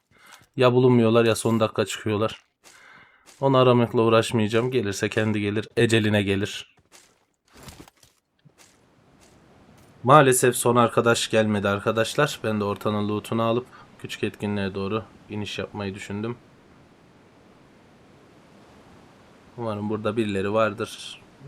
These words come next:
Güzel leşimizi buradan da alırız. Var. Sesleri duydum. Çatışıyorlar. Çatışmayın. Abiniz geliyor. Bekleyin.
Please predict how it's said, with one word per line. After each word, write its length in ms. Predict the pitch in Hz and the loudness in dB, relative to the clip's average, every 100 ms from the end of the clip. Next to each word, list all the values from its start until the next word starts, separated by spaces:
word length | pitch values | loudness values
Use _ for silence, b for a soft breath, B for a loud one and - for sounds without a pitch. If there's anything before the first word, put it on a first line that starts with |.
| 120 | -10
Güzel 320 | 110 98 98 | -4 -4 -4
leşimizi 460 | 101 - 101 101 | -6 -8 -10 -8
buradan 320 | 107 101 98 101 | -8 -6 -4 -4
da 60 | |
alırız. 460 | 98 101 110 - - - - - - - - _ - | -6 -6 -6 -6 -8 -16 -20 -20 -20 -20 -20 _ -12
Var. 240 | 117 107 | -6 -4
Sesleri 720 | 113 - - 110 - 107 104 | -4 -10 -10 -8 -6 -6 -6
duydum. 280 | 107 104 110 | -6 -6 -6
Çatışıyorlar. 840 | 107 104 - - 101 101 101 - _ _ B B B B B _ | -6 -6 -6 -8 -6 -6 -10 -12 _ _ B B B B B _
Çatışmayın. 580 | - 151 208 - 170 139 | -2 0 0 0 0 4
Abiniz 420 | 131 139 170 165 | 6 6 4 0
geliyor. 260 | 160 123 117 | 2 2 2
Bekleyin. 460 | 135 - 170 131 | 0 0 -2 -2